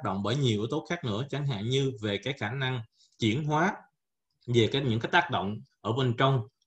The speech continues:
của tế bào của, của, của, của vật chủ. Tại vì khi mà một con heo ăn vào thức ăn có chứa độc tố nấm mốc,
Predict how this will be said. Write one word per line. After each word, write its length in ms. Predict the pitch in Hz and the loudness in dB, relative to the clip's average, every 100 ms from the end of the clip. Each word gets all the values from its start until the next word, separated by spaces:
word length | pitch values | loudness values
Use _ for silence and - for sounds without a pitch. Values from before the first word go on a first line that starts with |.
| - | -4
của 280 | 95 117 - | -2 -2 0
tế 100 | 165 | 4
bào 340 | 151 107 90 87 | 4 4 2 -2
của, 100 | 101 | -6
của, 240 | 98 98 - | -6 -8 -8
của, 240 | 101 117 117 _ | -6 -6 -8 _
của 220 | 101 87 107 | -6 -4 -4
vật 120 | 92 - | -6 -6
chủ. 280 | 98 92 131 _ _ _ _ _ _ _ _ _ | -4 -4 -4 _ _ _ _ _ _ _ _ _
Tại 160 | - 110 | 2 4
vì 180 | 123 110 | 4 4
khi 200 | 139 147 | 4 2
mà 340 | 127 107 104 | 4 4 4
một 180 | 104 101 | 2 -2
con 140 | 135 | -2
heo 220 | 135 139 139 | 2 2 2
ăn 180 | 127 127 | 2 2
vào 260 | 104 95 98 _ | 0 0 -6 _
thức 160 | 170 160 | -4 0
ăn 140 | 131 | 0
có 60 | 135 | 2
chứa 100 | 165 | 2
độc 140 | 127 - | 0 0
tố 60 | 135 | -4
nấm 120 | 151 | -2
mốc, 120 | 165 | -4